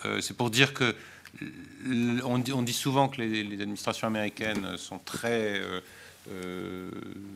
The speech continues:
politisées et que le, l'absence d'accord bipartisan fait que les successeurs, euh, se sentent très libres.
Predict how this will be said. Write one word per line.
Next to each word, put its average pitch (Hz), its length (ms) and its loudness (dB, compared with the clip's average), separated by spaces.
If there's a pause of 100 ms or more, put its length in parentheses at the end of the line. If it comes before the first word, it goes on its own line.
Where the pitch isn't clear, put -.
(580)
politisées 113 800 4
et 95 40 0
que 98 960 -2
le, 95 380 -4 (640)
l'absence 101 340 2
d'accord 101 260 2
bipartisan 98 540 -2
fait 98 160 -6
que - 140 -6
les 90 80 -2
successeurs, 98 800 -2
euh, 90 40 -4
se - 140 -10
sentent 92 260 -4
très - 140 -2
libres. 143 280 4